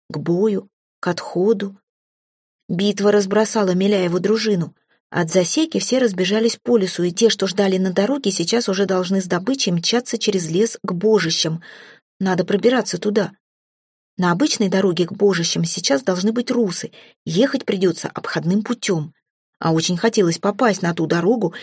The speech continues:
и поскорее узнать, хоть что-то удалось. Опомнившись, Берест попытался осмыслить, как все произошло.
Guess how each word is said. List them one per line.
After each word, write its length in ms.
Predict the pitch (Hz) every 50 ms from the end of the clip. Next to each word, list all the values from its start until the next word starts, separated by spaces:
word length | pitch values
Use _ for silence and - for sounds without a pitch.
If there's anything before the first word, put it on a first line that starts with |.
| - - -
и 80 | - -
поскорее 460 | - 165 170 - - 175 165 170 175
узнать, 440 | 196 202 202 196 180 156 143 - - _ _ _ _
хоть 180 | - - 165 -
что-то 480 | - - - - 185 165 - - 151 -
удалось. 600 | - 165 135 160 160 156 165 202 226 - - - _ _ _ _ _ _ _ _ _ _ _ _ _ _
Опомнившись, 920 | - 160 - - - 240 277 277 277 269 262 233 - - 240 226 - - - _ _ _ _ _ _ -
Берест 420 | - 180 208 226 226 220 - -
попытался 600 | _ 196 190 196 196 196 196 185 185 - - 202
осмыслить, 640 | 208 214 - - 233 240 220 190 196 - - 151 - -
как 180 | - 202 190
все 160 | - - -
произошло. 600 | 208 - 190 190 190 220 240 - - - 170 151